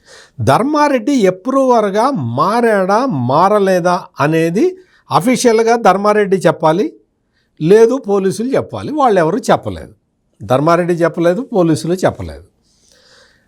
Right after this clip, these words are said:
పత్రికలు కథనాలు రాసుకుంటాయి. ఎట్లా రాసుకుంటాయో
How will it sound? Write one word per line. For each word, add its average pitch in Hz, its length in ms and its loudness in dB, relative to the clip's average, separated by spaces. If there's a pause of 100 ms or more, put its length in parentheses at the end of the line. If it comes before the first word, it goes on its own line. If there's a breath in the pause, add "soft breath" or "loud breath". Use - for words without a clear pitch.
(200 soft breath)
పత్రికలు 240 600 0
కథనాలు 214 540 2
రాసుకుంటాయి. 185 600 0 (200)
ఎట్లా 185 360 0
రాసుకుంటాయో 202 800 0